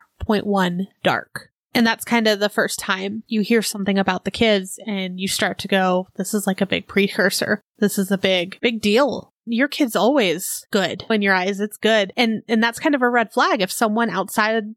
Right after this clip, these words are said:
is saying your kid's dark or something negative about your kid, that's when you go, "Hold on." <laughs> That's my kid. Lori's niece is also named Melanie, but it's Melanie with an I, not an I E. So if you ever look into anything. But at this time, her name was Melanie Boudreau. She was light,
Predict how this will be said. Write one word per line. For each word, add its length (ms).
is 120
saying 300
your 120
kid's 320
dark 520
or 80
something 440
negative 380
about 240
your 140
kid, 400
that's 220
when 80
you 80
go, 140
"Hold 220
on." 220
<laughs> 80
That's 220
my 140
kid. 360
Lori's 460
niece 720
is 120
also 240
named 200
Melanie, 340
but 220
it's 240
Melanie 360
with 200
an 120
I, 440
not 180
an 100
I 220
E. 320
So 180
if 120
you 60
ever 300
look 160
into 160
anything. 440
But 180
at 100
this 140
time, 200
her 60
name 140
was 160
Melanie 300
Boudreau. 600
She 160
was 180
light, 260